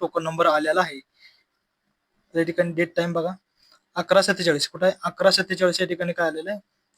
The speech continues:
एएम चा आलेला लक्षात. कुठं आहे ठिकाणी? बारा सात दोन हजार पंचवीस. अकरा सत्तेचाळीस या टाइमला या ठिकाणी आलेला लक्षात. कुठला आहे बघू शकता पुढं? <coughs> पहा, किती आहे? चौऱ्याण्णव हजार नऊशे चौऱ्याहत्तर. आणि काय संख्या किती आलेली या ठिकाणी बघा? पासष्ट हजार किती आले?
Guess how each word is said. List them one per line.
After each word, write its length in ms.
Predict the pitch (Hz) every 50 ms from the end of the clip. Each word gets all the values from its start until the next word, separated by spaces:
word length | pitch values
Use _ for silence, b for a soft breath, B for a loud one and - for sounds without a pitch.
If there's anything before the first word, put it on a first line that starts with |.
| - 160 160
एएम 140 | 165 165
चा 120 | 156 - 185
आलेला 200 | 170 160 151 156
लक्षात. 180 | - - 143 147 -
कुठं 140 | - - 180
आहे 80 | 175
ठिकाणी? 240 | 156 - 180 185 202
बारा 400 | 175 175 160 156 160 165 175 180
सात 200 | 170 - 180 175
दोन 120 | 156 165 165
हजार 140 | 170 175
पंचवीस. 360 | 170 - 196 190 - 151 - -
अकरा 260 | - - - 175 175
सत्तेचाळीस 460 | 160 180 - 170 165 170 170 170 170
या 60 | 175 - -
टाइमला 240 | 175 170 165 160 151
या 60 | 151
ठिकाणी 260 | 143 151 160 160 180
आलेला 280 | 175 156 143 143 147 147
लक्षात. 680 | 143 - - 143 - _ _ _ _ _ _ _ - -
कुठला 280 | - - - - 180
आहे 100 | 180 170
बघू 100 | 175 175
शकता 240 | 175 - - - 175
पुढं? 180 | 156 165 180 190 - _ _ _ _ _ _ -
<coughs> 220 | - - - - - _ _ _ _ _ _ _ _ _ _ _ _ _ _ _ _ _ _ _ - _ _ b b b b b b b b _ _ -
पहा, 120 | 165 147 - - _ _ _ _
किती 160 | - 147 180 185
आहे? 60 | 185
चौऱ्याण्णव 480 | 185 - - 190 185 175 196 190 190
हजार 180 | 185 175 190 185
नऊशे 140 | 190 180 185
चौऱ्याहत्तर. 400 | 190 185 165 165 - - 175 185 - _ _ _ _ _ _ -
आणि 140 | 165 165 165
काय 180 | 180 180 180 185
संख्या 260 | - 202 185 - -
किती 140 | 175 202 196
आलेली 200 | 185 190 185 190
या 60 | 185
ठिकाणी 200 | 185 190 185 185
बघा? 200 | 180 170 190 190 - _ _ _ _ _ _ _ _ -
पासष्ट 400 | 185 180 175 - 208 180 - 208
हजार 300 | 196 196 185 196 202 202
किती 200 | 196 - 170 185
आले? 140 | 165 170